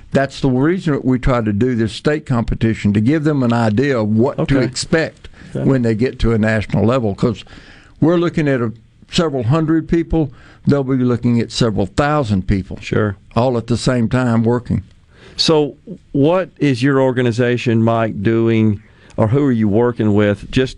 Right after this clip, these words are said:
Speaker 2: just to promote these opportunities in these trades?
Speaker 1: Well, we were founded back in ninety-six by a legislative act that created our construction foundation.
Speaker 2: Okay.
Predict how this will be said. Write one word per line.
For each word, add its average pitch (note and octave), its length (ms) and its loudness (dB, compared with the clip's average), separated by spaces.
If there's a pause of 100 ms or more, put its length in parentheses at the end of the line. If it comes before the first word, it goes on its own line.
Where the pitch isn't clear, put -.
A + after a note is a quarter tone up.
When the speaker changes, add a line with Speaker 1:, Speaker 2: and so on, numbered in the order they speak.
(120)
Speaker 2:
just D3 240 0
to C#3+ 100 0
promote C#3 540 0
these C#3 220 0
opportunities - 800 -2
in F#3 80 4
these G2 120 0
trades? - 560 -4
Speaker 1:
Well, C#3+ 200 2
we E3+ 120 2
were E3+ 120 0
founded E3+ 440 0
back C3+ 240 -2
in A#2 120 2
ninety-six B2+ 640 0
by A#2 160 0
a A2+ 60 0
legislative A2 720 0
act G#2 280 0
that - 100 -6
created B2 540 2
our A2 180 2
construction A2 640 -2
foundation. G#2 720 0 (100)
Speaker 2:
Okay. G#2 140 0